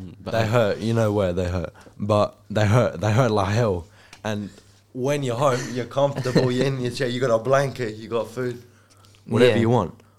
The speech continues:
Speaker 3: And there's,
Speaker 2: But
Speaker 3: like, there's benefits to both, to be
Speaker 2: Yeah,
Speaker 3: honest.
Speaker 1: Yeah.
Speaker 2: there's pros and cons. <clears throat> And, um, at home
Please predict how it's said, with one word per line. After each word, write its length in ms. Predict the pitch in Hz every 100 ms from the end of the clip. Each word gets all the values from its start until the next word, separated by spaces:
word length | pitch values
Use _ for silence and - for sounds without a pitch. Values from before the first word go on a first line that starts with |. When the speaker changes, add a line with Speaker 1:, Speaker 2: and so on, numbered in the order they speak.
| -
Speaker 3:
And 120 | 135
there's, 100 | 147
Speaker 2:
But 160 | 143 -
Speaker 3:
like, 40 |
there's 120 | 127 117
benefits 400 | 143 147 110 -
to 80 | 98
both, 300 | 98 92 -
to 80 | 95
be 80 |
Speaker 2:
Yeah, 60 | 95
Speaker 3:
honest. 220 | 107 92
Speaker 1:
Yeah. 100 | 98 92
Speaker 2:
there's 180 | 87 85
pros 280 | 120 117
and 140 | 107 101
cons. 380 | 104 90 - -
<clears throat> 540 | - 175 151 107 85 - - _
And, 320 | 143 143 139 123
um, 480 | 139 135 135 131 - - _ _ -
at 180 | 160 131
home 420 | 143 135 127